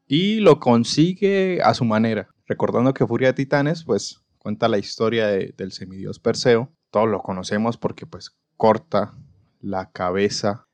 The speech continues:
de Medusa. A ver, es curioso empezar a hablar, o sea, el comentario sin, sin spoilers, pero, pues, hace parte de la historia misma. Sucede en la película. Entonces, no sé, utilizar uno de los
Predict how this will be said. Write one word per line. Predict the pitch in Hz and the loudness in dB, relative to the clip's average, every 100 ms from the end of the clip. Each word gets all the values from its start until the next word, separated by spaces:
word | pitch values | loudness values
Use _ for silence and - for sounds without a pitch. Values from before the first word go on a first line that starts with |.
| - | -2
de | 104 | 2
Medusa. | 110 117 127 117 117 - _ _ | 4 6 6 6 2 -4 _ _
A | 98 | 0
ver, | 104 104 - - _ _ | 0 0 -4 -20 _ _
es | - - | -16 0
curioso | 131 123 123 | 2 4 4
empezar | 131 107 104 107 | 2 2 2 4
a | |
hablar, | 113 117 120 - _ _ 101 98 | 4 4 2 -2 _ _ -20 -16
o | 98 | -12
sea, | 98 110 | -2 -2
el | - | 0
comentario | 101 95 107 117 | -4 0 2 2
sin, | 113 104 82 | 0 -2 -4
sin | - 92 95 | -6 -6 -6
spoilers, | - 110 107 107 - - | 4 6 6 0 -8 -10
pero, | 101 90 87 | -10 -8 -8
pues, | 92 - - _ | -8 -8 -12 _
hace | - 107 110 | -4 -4 0
parte | 110 107 104 | 2 2 -2
de | 95 | -6
la | 95 | -8
historia | - - 98 98 104 - _ | -10 -4 -2 -4 -10 -16 _
misma. | 110 104 107 101 - _ _ - | -2 -2 -4 -10 -12 _ _ -10
Sucede | - 117 143 | -6 4 4
en | 107 | 6
la | 92 | 2
película. | 95 95 - 90 113 _ - | -2 -2 -4 -8 -10 _ -16
Entonces, | 104 98 - 104 101 - 104 104 - - _ - | -14 -10 -6 -4 -4 -2 -2 -2 -6 -18 _ -4
no | 110 | -2
sé, | 117 202 180 104 - _ _ | 2 4 4 4 -2 _ _
utilizar | - - 127 120 143 156 160 _ _ _ _ _ _ | -14 -6 -4 2 4 4 2 _ _ _ _ _ _
uno | 143 165 180 | 2 4 4
de | 180 | 6
los | 131 113 - | 4 2 -8